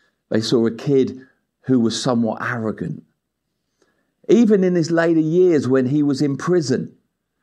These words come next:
when people saw Joseph, they saw a prisoner who'd been imprisoned for an act that was adulterous,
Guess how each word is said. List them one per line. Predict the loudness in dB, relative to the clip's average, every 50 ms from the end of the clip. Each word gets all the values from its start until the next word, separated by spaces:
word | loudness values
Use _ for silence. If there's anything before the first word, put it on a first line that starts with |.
| _ _ _ -2
when | 0 0 0 2
people | 2 2 2 2 2 2 0 0
saw | 0 0 0 2 2 2
Joseph, | 0 0 0 2 2 2 0 0 0 -2 -2 -2 -4 -12 _ _ _ _ _ _ _ _ _ _ _ _ _ 0
they | 0 0
saw | 0 2 0 2 2 4 4 2 2 0
a | 0 -2 -8 -14 _ -14
prisoner | -6 0 2 2 2 2 0 0 -2 -2 -2 -4 -8 -10 _ _ _ _ _ _
who'd | 0 0 0 2 2
been | 0 0 2 2
imprisoned | 0 -2 -4 -6 -2 0 0 0 0 0 -2 -2 -2 -4 -8 -12 _ _ _ _ _ _ _ _ _ _
for | -6 -4 -2
an | -2 -2
act | -2 -4 -6 -10 -12 -16 -16 -14 -6 -2
that | -2 0
was | 0 0 -2
adulterous, | -2 -2 -2 0 0 0 -2 -2 -4 -6 -6 -6 -8 -12 -12 -14 -14 -16 -16 -18 -20